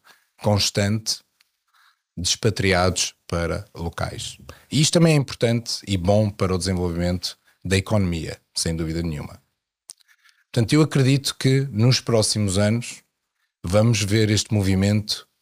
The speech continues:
a cada vez ganhar mais velocidade, mais ritmo, não é? E no absa fazemos isto em duas dimensões: não só a dimensão de trazer quadros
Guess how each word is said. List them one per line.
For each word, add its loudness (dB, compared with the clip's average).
a -6
cada 0
vez 2
ganhar 0
mais 0
velocidade, -6
mais -4
ritmo, -12
não -10
é? -6
E 4
no 4
absa 2
fazemos 0
isto -2
em 4
duas 4
dimensões: 0
não 2
só 2
a -2
dimensão 0
de 0
trazer 2
quadros 2